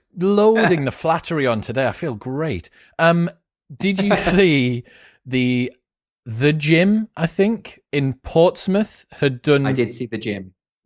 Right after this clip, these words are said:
Speaker 1: the, the,
Speaker 2: A
Speaker 1: the
Speaker 2: twelve years a slave, uh, course.
Speaker 1: Yes, because,
Speaker 2: Yeah.
Speaker 1: because being a
Speaker 2: Again,
Speaker 1: slave
Speaker 2: that looked
Speaker 1: was
Speaker 2: like a joke, didn't it?
Speaker 1: being
Speaker 2: That
Speaker 1: a
Speaker 2: looked like a
Speaker 1: slave
Speaker 2: joke.
Speaker 1: was hard, and so is this workout. That's a quote.
Speaker 2: Yeah.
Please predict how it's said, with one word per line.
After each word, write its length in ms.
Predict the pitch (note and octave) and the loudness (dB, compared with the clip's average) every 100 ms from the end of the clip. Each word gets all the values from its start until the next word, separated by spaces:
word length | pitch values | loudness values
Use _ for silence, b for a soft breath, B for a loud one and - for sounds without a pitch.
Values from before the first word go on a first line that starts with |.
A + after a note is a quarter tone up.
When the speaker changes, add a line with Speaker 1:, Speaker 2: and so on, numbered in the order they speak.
| _ _ | _ _
Speaker 1:
the, 160 | C3+ B2+ | -4 -4
the, 420 | - C3 C3+ A#2+ | -4 -4 -2 -2
Speaker 2:
A 60 | A#2+ | -2
Speaker 1:
the 80 | C3 | 2
Speaker 2:
twelve 200 | C#3+ C#3 | 4 4
years 220 | C#3+ C3+ | 2 2
a 40 | |
slave, 360 | B2 D3+ C3+ B2 - _ _ _ _ _ - | -4 0 2 0 -4 _ _ _ _ _ -8
uh, 380 | G#2+ G2+ F#2+ - | -6 -6 -8 -12
course. 460 | - F2 E2 - - | -10 -8 -10 -14 -4
Speaker 1:
Yes, 360 | A2+ F2 - - | 0 0 -4 -2
because, 500 | B2 A2 B2 B2+ - | 0 2 2 2 -4
Speaker 2:
Yeah. 60 | - - | -12 -8
Speaker 1:
because 580 | B2+ D3+ B2+ A2+ - _ _ _ _ - | -4 0 0 -2 -10 _ _ _ _ -4
being 260 | C#3+ C3+ C3 | -2 -2 -4
a 20 | |
Speaker 2:
Again, 20 | |
Speaker 1:
slave 360 | - B2 B2+ B2+ | -6 0 2 2
Speaker 2:
that 60 | B2+ | 2
looked 60 | |
Speaker 1:
was 80 | - | 2
Speaker 2:
like 120 | - | 0
a 40 | E3+ | -2
joke, 340 | F3 A2 - | -4 -6 -10
didn't 240 | C#3 G#2 F2+ | -20 -20 -20
it? 100 | _ - | _ 0
Speaker 1:
being 120 | F3 | 2
Speaker 2:
That 60 | E3+ | 2
Speaker 1:
a 40 | |
Speaker 2:
looked 100 | E3 | -2
like 40 | |
a 20 | - | 0
Speaker 1:
slave 280 | D#3 D3 | 2 2
Speaker 2:
joke. 40 | C3 | 0
Speaker 1:
was 120 | A#2+ | -2
hard, 460 | A#2 G2+ G#2 B2+ - _ _ - | 0 0 0 -4 -14 _ _ -6
and 160 | A#2+ A#2 | -4 -4
so 280 | - C3 A#2+ | 0 2 2
is 100 | G#2+ | 0
this 200 | A2 - | -4 0
workout. 640 | A#2 G#2+ - F2+ F2 - _ _ | 2 2 0 -2 -2 -12 _ _
That's 280 | G2+ A2+ - | -2 -2 -2
a 40 | |
quote. 460 | - A2+ F#2 E2 - _ _ _ _ _ _ | 0 2 2 0 -12 _ _ _ _ _ _
Speaker 2:
Yeah. 300 | - A#2+ A#2 | -2 -2 -2